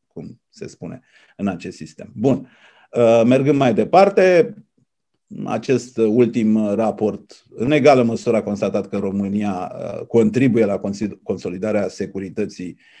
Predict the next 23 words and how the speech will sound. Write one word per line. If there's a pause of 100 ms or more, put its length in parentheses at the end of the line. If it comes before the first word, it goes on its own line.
(220)
uh,
Uniunii
Europene,
mai
ales
din
punct
de
vedere
al
gestionării
eficiente,
spune
Comisia,
a
crizei,
uh, (500)
generate
de,
uh,
situația
din
Ucraina